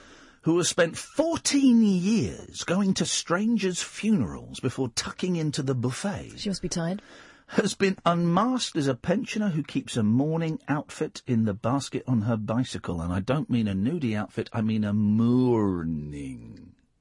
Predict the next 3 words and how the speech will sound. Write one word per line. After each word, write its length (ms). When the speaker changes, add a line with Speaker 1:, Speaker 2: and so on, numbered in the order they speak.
Speaker 1:
Teresa 360
Doyle, 320
sixty-five, 760